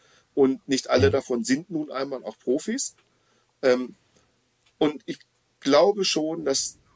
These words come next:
Speaker 1: wenn man jetzt zum Beispiel Star Trek The Next Generation, unser neuestes Buch, sieht, siebenhundertsechsundfünfzig Seiten, da hast du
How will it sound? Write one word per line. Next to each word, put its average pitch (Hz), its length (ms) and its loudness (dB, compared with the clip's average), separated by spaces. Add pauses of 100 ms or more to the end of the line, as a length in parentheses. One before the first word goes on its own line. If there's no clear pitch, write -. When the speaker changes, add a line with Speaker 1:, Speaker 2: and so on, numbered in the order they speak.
(400)
Speaker 1:
wenn 131 180 0
man 135 140 2
jetzt 139 180 -2
zum 139 140 -4
Beispiel 123 300 -4
Star 131 340 -2
Trek 139 240 -2 (640)
The 117 260 0
Next 127 220 -2
Generation, 131 560 0
unser 117 200 -6
neuestes 139 400 -4
Buch, 143 240 -10
sieht, 131 260 -4
siebenhundertsechsundfünfzig 147 1300 -4
Seiten, 147 520 -4 (560)
da 127 200 2
hast 160 240 2
du 151 280 0